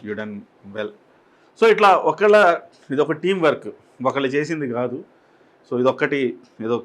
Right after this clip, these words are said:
కిరణ్ కనపడితే కిరణ్ది కాదు. అలాగే మా ప్రకాష్ గారు ఎప్పటికప్పుడు, ఆ, one of the partner, మా డైరెక్టర్ మా ప్రకాష్ గారు, అలాగే మా కిరణ్ గారు. So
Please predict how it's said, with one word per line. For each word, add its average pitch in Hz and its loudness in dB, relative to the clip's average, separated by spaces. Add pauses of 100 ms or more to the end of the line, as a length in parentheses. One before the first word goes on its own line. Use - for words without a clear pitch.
కిరణ్ 139 -4
కనపడితే 131 0
కిరణ్ది 127 -4
కాదు. 110 -6 (340)
అలాగే 127 -2 (380)
మా 127 4
ప్రకాష్ 131 2
గారు 123 2
ఎప్పటికప్పుడు, 127 -4 (1000)
ఆ, 101 -10 (680)
one 117 -6
of 120 -6
the 120 -2
partner, 123 0
మా 117 -4
డైరెక్టర్ 107 -6
మా 107 -10
ప్రకాష్ 110 -4
గారు, 101 -6 (640)
అలాగే 127 -2
మా 113 -8
కిరణ్ 131 -4
గారు. 110 0 (680)
So 151 -2